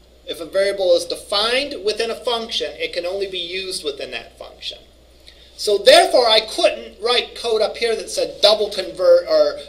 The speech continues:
double result equals double convert or something like that. Because this function up here can't see double convert. That was declared within that function. Another way to say that, the, the more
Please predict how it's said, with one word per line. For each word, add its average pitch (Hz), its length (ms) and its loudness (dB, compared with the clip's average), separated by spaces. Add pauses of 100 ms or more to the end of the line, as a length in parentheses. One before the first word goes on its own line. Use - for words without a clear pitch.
(120)
double 202 260 2
result 175 400 2
equals 156 260 -10
double 160 300 0
convert 139 500 -4
or - 80 -12
something 131 340 -10
like 117 220 -12
that. 117 280 -8 (420)
Because 190 340 0
this 294 240 4
function 320 440 2
up 214 160 -6
here 233 280 0
can't 254 320 -2
see 240 240 -8
double 165 280 -2
convert. - 460 -16 (540)
That - 160 -2
was 196 140 -6
declared 180 400 0
within 170 320 -2
that 165 320 -8
function. - 480 -4 (580)
Another 208 340 4
way 196 180 6
to - 80 -2
say 226 280 2
that, 156 300 0
the, 151 140 -2
the 156 100 -6
more 156 160 -2